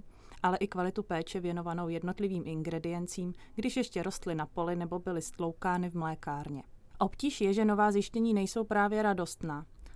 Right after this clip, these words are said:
Rose se o své rodině jak z křídového časopisu o absolutním americkém štěstí dozvídá i skutečnosti, které by školní děvčátko snad ani vědět nemělo. Vykoupenost bratrovi geniality autismem,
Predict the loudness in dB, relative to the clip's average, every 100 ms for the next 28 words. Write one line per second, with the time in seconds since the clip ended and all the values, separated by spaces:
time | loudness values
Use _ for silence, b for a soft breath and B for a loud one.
0 | 0 2 2 0 -2 -2 0 2 2 2
1 | 2 0 -4 -4 -2 0 2 0 0 -2
2 | -2 -2 -2 -2 0 -2 -2 -2 0 0
3 | 0 2 0 0 -4 -2 -2 -2 -6 -6
4 | -4 -4 -2 0 2 2 0 -6 -6 -6
5 | -2 -4 -4 -2 -2 B B B -2 2
6 | 2 0 0 2 4 2 0 0 0 0
7 | -4 -2 -4 -2 0 2 2 2 2 2
8 | 4 2 -2 -6 -12 -18 b b b 0
9 | 4 4 4 2 2 0 0 -2 -2 -2
10 | 0 0 0 -2 -4 -4 -4 -2 0 0
11 | 0 -4